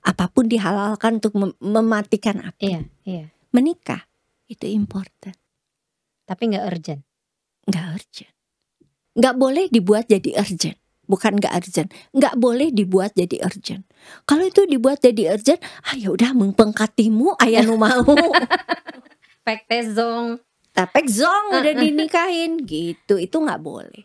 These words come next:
Speaker 1: Jadi untuk percintaan bisa kita lakukan evaluasi dulu, ya.
Speaker 2: Mhm.
Speaker 1: Kemudian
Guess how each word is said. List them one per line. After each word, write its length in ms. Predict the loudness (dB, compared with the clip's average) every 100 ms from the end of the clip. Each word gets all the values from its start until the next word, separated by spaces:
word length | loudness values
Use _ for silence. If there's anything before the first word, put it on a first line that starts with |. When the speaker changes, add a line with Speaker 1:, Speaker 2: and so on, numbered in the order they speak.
| -8
Speaker 1:
Jadi 300 | -6 -6 -8 _ -20 -20 -20 _ _ _
untuk 320 | -2 0 0
percintaan 1300 | -2 -6 -2 -2 0 -2 -4 -4 -4 -4 -6 -8 -10 -14 _ _ _ _ _ _ _ _ -20 _ _ _ _ _ _
bisa 500 | 0 2 2 -2 -4 _ _ _ -16
kita 300 | -4 -2 0
lakukan 500 | 0 -2 -6 -6 -6
evaluasi 640 | -6 -8 -8 -8 -8 -10 -12
dulu, 540 | -14 -18 -18 -20 -20 -20 _ _ _
ya. 200 | -6 -4 -4 -12 -14
Speaker 2:
Mhm. 180 | -8 -6
Speaker 1:
Kemudian 420 | -2 0 0 0